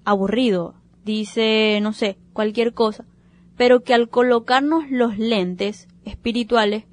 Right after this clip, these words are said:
podamos ver que todas esas palabras solamente se engloban en una sola cosa,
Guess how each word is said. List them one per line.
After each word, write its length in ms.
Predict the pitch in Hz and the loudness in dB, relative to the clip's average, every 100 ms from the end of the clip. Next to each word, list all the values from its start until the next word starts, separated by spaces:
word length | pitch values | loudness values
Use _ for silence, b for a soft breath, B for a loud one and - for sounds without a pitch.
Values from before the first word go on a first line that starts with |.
| b b b b | b b b b
podamos 440 | 247 254 269 285 269 | 0 2 2 2 2
ver 280 | 269 269 b b b - | 2 0 b b b 0
que 120 | 247 | 0
todas 360 | - 269 294 | 2 0 2
esas 260 | 302 285 269 | 0 -2 -4
palabras 640 | - 240 233 240 247 - | 0 4 4 4 0 -6
solamente 600 | - - 233 233 247 247 | -18 0 2 2 0 -2
se 120 | 247 226 | -2 -4
engloban 500 | 220 220 220 233 226 | 0 2 2 0 -4
en 200 | 220 214 - | -6 -6 -2
una 280 | 247 262 | 0 0
sola 260 | 262 214 202 | 0 0 0
cosa, 360 | 165 160 - | -2 -10 -12